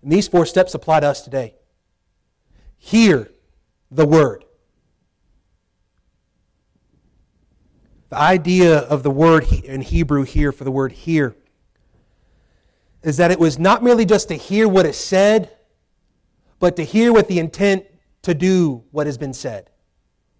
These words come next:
Many of us come to church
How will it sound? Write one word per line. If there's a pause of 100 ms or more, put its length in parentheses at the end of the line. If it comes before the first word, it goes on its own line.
(1120)
Many
of
us
come
to
church